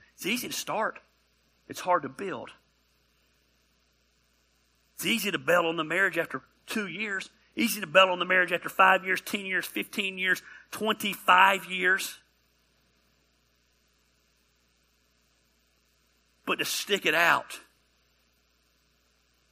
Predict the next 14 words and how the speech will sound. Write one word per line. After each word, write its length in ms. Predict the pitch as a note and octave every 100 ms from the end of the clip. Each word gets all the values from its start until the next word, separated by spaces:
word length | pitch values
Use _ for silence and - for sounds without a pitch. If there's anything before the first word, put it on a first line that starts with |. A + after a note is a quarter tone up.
| _ _
to 40 | C3+
hit 220 | E3+ -
that 160 | E3 -
fortieth 520 | - F3+ D#3+ C#3 D#3
anniversary, 760 | C3+ B2 B2+ A#2+ - B2+ B2 _ _ _ _ _ _ _ _ _ _ _ _ _ -
that 160 | E3
fiftieth 580 | - - G3 - D#3+ C#3+
anniversary, 800 | C#3+ C3 B2+ C3 B2 - - - _ _ _ _ _ _ _ _ _ _ -
to 60 | G3+
get 180 | B3 G3+
where 100 | F#3+
Christine's 540 | - A3 - G#3+ F3+
grandparents 840 | C#3 G3+ G#3+ G3+ - G3 F3+ D#3
were. 440 | F3+ F3 D#3+ E3+